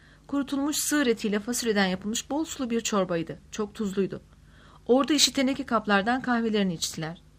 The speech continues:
"Nereden gelip nereye gidiyorsun?" diye sordu uzun boylusu. "Keçilerim var şu tepede. Eğer kaçmadılarsa." "Cabreros'un demek." "Cabrero'yum, evet." "Bak, Cabrero'ymuş Naşo." Naşo homurdandı. "Şapkan nerede peki?"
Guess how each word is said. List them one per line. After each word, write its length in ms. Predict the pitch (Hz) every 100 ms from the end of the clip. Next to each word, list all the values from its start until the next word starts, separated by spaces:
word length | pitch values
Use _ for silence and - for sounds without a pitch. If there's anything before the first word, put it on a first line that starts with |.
| - - - - -
"Nereden 400 | 277 359 339 254
gelip 240 | 214 254 285
nereye 260 | 285 269
gidiyorsun?" 520 | 208 196 185 180 175
diye 140 | 170 170
sordu 340 | - 175 170
uzun 280 | 170 180 165
boylusu. 420 | 156 143 185 - - - - - -
"Keçilerim 520 | - 220 214 247 320
var 140 | 285 202
şu 140 | -
tepede. 380 | - 180 165 160 - - - -
Eğer 240 | 180 202 240
kaçmadılarsa." 840 | 277 - 226 185 180 175 165 - - - - - - - -
"Cabreros'un 600 | 233 269 320 277 - 190
demek." 320 | 185 160 - - - - - - -
"Cabrero'yum, 540 | 190 247 277 226 185
evet." 240 | 170 151 - _ - - _ _ -
"Bak, 240 | 349 - -
Cabrero'ymuş 640 | 247 240 285 254 196 185 202
Naşo." 360 | 240 - 185 - - - - - -
Naşo 320 | 269 320 330
homurdandı. 580 | 294 262 233 233 190 175 - _ - -
"Şapkan 480 | - 226 214 233 269
nerede 260 | 254 202 185
peki?" 440 | 196 175 214 269